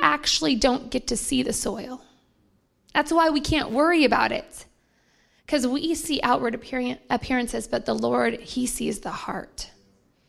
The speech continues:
And if we were concerned about, "Is this, is their heart ready? Should I even consider speaking these truths of the word?" then we wouldn't be living out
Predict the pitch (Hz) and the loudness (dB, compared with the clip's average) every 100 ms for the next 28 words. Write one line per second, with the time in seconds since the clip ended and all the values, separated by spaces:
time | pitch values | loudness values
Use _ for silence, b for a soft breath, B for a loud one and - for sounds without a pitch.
0 | B B B B B B 311 311 277 - | B B B B B B 0 2 2 -2
1 | B B 320 254 320 359 381 370 - - | B B 0 4 4 6 6 4 0 -4
2 | 294 - - 370 392 339 262 240 220 214 | -4 -2 0 4 4 2 2 2 4 2
3 | 220 - - B B B B _ _ _ | 0 -10 -14 B B B B _ _ _
4 | - 359 330 285 320 - - _ 339 349 | -4 -2 -2 -2 -4 -4 -12 _ 0 2
5 | 262 320 269 285 285 - 254 294 247 240 | 4 2 4 2 2 2 2 2 2 -2
6 | 285 - _ _ - - 370 370 302 302 | -6 -14 _ _ 0 2 4 2 4 2
7 | 294 294 285 285 262 254 247 - 320 269 | 2 0 0 2 2 0 0 2 2 2
8 | - - - 277 - 269 247 247 240 233 | 0 -4 -2 -2 0 0 2 2 2 0
9 | - - 269 247 - - 226 233 240 254 | -4 -2 0 0 -2 -4 0 2 4 2
10 | 254 262 277 302 339 262 262 254 277 262 | 2 2 2 2 0 0 2 2 2 2
11 | 240 339 262 214 - | 2 4 4 4 -4